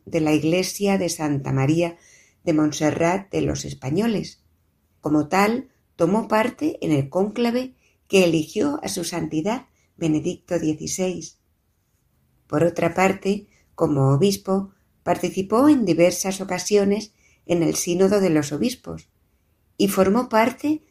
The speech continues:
de la Pontificia Comisión para América Latina y del Consejo Pontificio para la Pastoral de la Salud.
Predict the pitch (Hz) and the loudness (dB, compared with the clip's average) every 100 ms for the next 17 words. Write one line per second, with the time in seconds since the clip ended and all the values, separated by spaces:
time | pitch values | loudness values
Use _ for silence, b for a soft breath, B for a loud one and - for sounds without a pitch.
0 | _ 196 180 156 160 156 147 135 196 202 | _ 0 0 0 0 0 -2 -2 -2 -2
1 | 214 202 196 190 - 208 208 240 b b | -4 -2 0 0 0 -2 -2 -4 b b
2 | b - 175 156 147 160 180 175 - 170 | b -4 0 0 0 0 0 -2 -4 -4
3 | 170 208 196 202 208 _ _ _ _ _ | -4 -2 0 -2 -4 _ _ _ _ _
4 | 202 190 170 170 170 160 226 254 - 254 | 4 6 6 2 0 0 0 0 -2 -4
5 | 180 156 139 160 208 220 226 226 _ _ | -4 -2 -2 -2 -4 -4 -8 -10 _ _
6 | _ - 170 156 143 143 143 - 139 160 | _ -2 0 2 0 -2 -4 -4 0 2
7 | 214 202 160 139 139 143 175 165 | 2 0 0 0 0 0 0 -4